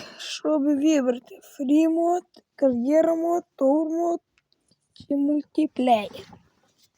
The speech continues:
Давайте кар'єру. Так, це у нас, походу, Мехіко, якщо я не помиляюсь.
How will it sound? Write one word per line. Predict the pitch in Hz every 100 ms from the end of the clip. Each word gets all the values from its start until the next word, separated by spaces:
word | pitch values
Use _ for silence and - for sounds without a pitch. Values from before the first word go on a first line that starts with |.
| _ _ _ _ - _ _ _ _ _ _ - _ _ _ _ _ _ _ _ - - - _ _ -
Давайте | 233 220 214
кар'єру. | - 220 220 214 214 208 - _ _ _ _ _ _ _ _ _ _ _ _ _ _ _ _ _ _ _ _ _
Так, | - 233 202 -
це | - - 294
у | 233 247
нас, | 262 269 262
походу, | - _ - 269 269 247 262 262 - _ _ _ - - _ _ _ _ - _ _ _ _ _ _ -
Мехіко, | 240 240 202 - - - - _ _ _ _
якщо | _ - 214
я | 208
не | 208
помиляюсь. | - 214 208 214 208 226 -